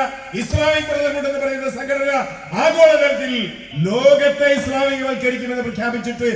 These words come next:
അതിനെക്കുറിച്ച് അക്ഷരം മിണ്ടുന്നില്ല എന്നുള്ളതാണ്. ഇന്ന് ലോകത്ത് യുദ്ധം നടക്കുന്ന രാജ്യങ്ങളെല്ലാം എവിടെയാണ്? യുദ്ധം നടക്കുന്ന രാജ്യങ്ങളൊക്കെ ഇസ്ലാമിക് രാജ്യങ്ങളാണ്.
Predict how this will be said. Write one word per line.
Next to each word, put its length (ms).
അതിനെക്കുറിച്ച് 560
അക്ഷരം 300
മിണ്ടുന്നില്ല 420
എന്നുള്ളതാണ്. 360
ഇന്ന് 200
ലോകത്ത് 260
യുദ്ധം 200
നടക്കുന്ന 320
രാജ്യങ്ങളെല്ലാം 400
എവിടെയാണ്? 320
യുദ്ധം 200
നടക്കുന്ന 260
രാജ്യങ്ങളൊക്കെ 440
ഇസ്ലാമിക് 420
രാജ്യങ്ങളാണ്. 500